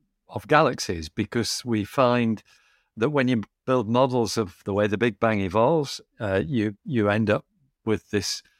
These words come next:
web of, web of material. It's almost like, um, uh, a foam, if I can put it that way, very much like cells of a honeycomb,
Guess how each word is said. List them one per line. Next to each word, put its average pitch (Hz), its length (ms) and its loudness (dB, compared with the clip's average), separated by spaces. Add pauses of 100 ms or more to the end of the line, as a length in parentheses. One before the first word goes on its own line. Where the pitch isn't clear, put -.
(240)
web 117 320 2
of, 117 120 0 (340)
web 120 240 2
of 98 100 0
material. 107 560 0
It's 160 220 -4
almost 190 340 2
like, 131 400 0
um, 98 300 -2 (800)
uh, 107 240 0
a 135 80 -4
foam, 113 720 2
if - 80 -10
I 90 100 -6
can 107 160 -4
put 101 140 0
it 69 100 -4
that 80 200 -6
way, 85 200 -6
very 123 240 2
much 131 280 -2
like 110 260 0 (340)
cells 110 420 0
of 101 80 -4
a 90 80 -4
honeycomb, 92 680 -2